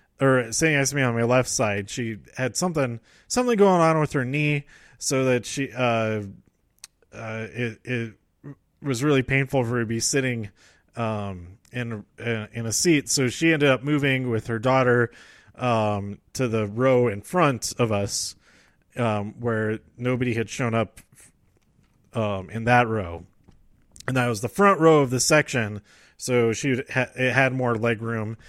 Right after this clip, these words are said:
and she could stretch out her leg a little bit more. Um, so she was more comfortable. I was more comfortable. The people were on the, the, the, the person on the other side of me was more comfortable. The person on the other side of them was more, it, it worked out very well. So, um,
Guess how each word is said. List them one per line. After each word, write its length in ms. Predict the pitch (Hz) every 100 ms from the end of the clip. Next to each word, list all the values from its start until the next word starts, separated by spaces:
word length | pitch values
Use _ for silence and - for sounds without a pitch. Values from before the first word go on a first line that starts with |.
| - - -
and 180 | 104 90
she 160 | 110
could 180 | 101 92
stretch 360 | - 107 90 101
out 120 | 92
her 120 | 90
leg 180 | 90 85
a 60 |
little 180 | 87 90
bit 180 | 98 90
more. 300 | 104 95 87 - - _ -
Um, 640 | 110 107 101 98 98 101 -
so 480 | - 135 113 101 101 _ _ _
she 160 | - 214
was 160 | 214
more 140 | 214 202
comfortable. 560 | 196 180 175 185 175 165 -
I 160 | 165 190
was 100 | 180
more 140 | 180
comfortable. 420 | 170 156 160 160
The 80 | 135
people 320 | 160 147 151
were 160 | 131 - 123
on 280 | - 135 120 113
the, 140 | 123
the, 260 | 120 131 123
the, 220 | 135 113 -
the 100 | 127
person 300 | 151 135 131
on 80 |
the 100 | 120
other 240 | 120 165 180
side 260 | 165 165
of 60 | 170
me 200 | 175 175
was 220 | 160 156
more 160 | 165 160
comfortable. 440 | 165 151 151 160
The 60 | 135
person 280 | 143 139 120
on 80 |
the 80 | 113
other 80 | 110
side 220 | 123 107
of 80 | 107
them 220 | 175 185
was 100 | 175
more, 180 | 165 147 - - - -
it, 300 | 143 147 143
it 60 |
worked 260 | 170 170 160
out 180 | 120 90
very 200 | 120 110
well. 200 | 98 - _ - - - _
So, 400 | - - 127 120
um, 500 | 117 113 104 98 101